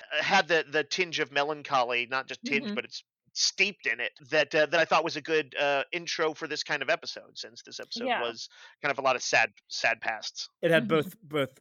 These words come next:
Speaker 3: beauty and sadness, like all of these
Speaker 2: Mm-hmm.
Speaker 3: stories.
Speaker 1: Yeah.
Speaker 3: Like the, uh, you know, the, the friendship between the hero and Rok-Tahk,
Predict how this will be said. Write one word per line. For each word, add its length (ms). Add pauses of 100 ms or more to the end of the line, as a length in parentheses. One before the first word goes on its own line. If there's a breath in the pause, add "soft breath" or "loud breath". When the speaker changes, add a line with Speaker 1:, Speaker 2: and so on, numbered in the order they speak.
(120)
Speaker 3:
beauty 380
and 160
sadness, 560
like 160
all 100
of 80
these 140
Speaker 2:
Mm-hmm. 80
Speaker 3:
stories. 520 (160)
Speaker 1:
Yeah. 140 (460)
Speaker 3:
Like 220
the, 200
uh, 160
you 80
know, 60
the, 160
the 140
friendship 460
between 260
the 40
hero 400
and 100
Rok-Tahk, 440